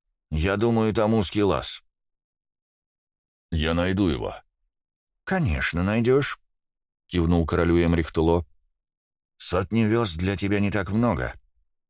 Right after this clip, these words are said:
Пролететь от края до края, ведя по барьеру древком". "В три дня справлюсь". "В три ночи. Тебя не должны заметить".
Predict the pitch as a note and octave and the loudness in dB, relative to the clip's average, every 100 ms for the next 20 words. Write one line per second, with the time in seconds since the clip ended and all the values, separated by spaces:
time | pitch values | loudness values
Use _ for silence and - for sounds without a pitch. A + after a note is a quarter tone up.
0 | _ - F2 F#2 F#2+ G#2 A2 G#2+ - F#2+ | _ -4 -2 -2 -2 -2 -2 -2 -4 -4
1 | G2+ A2+ G2+ F#2+ E2+ E2 F2+ A#2 - _ | -2 -2 -2 -2 -2 -2 -2 -4 -8 _
2 | _ _ _ D2 F#2 F#2 G#2+ G2 F#2+ F#2 | _ _ _ -4 -2 0 0 0 0 2
3 | G#2+ F#2+ E2+ G#2+ A2 F2 C2+ A#1 - _ | 2 2 2 0 0 -2 -6 -8 -16 _
4 | _ _ _ _ _ _ _ - G2 G2 | _ _ _ _ _ _ _ -4 -2 2
5 | G#2 F#2+ G#2+ G2+ C#2 A1+ - _ _ _ | 2 0 2 2 2 -4 -12 _ _ _
6 | - - F2+ F2+ F#2 G2+ F2 C#2+ C2+ _ | -20 -8 -4 0 2 0 0 -4 -8 _
7 | _ _ _ _ _ - F2 F#2 G2 F#2+ | _ _ _ _ _ -8 -2 0 2 2
8 | F#2+ F#2+ F2 G#2 F#2+ G#2 G#2+ F2 D2 - | 2 2 2 0 2 2 2 0 -4 -10
9 | - | -14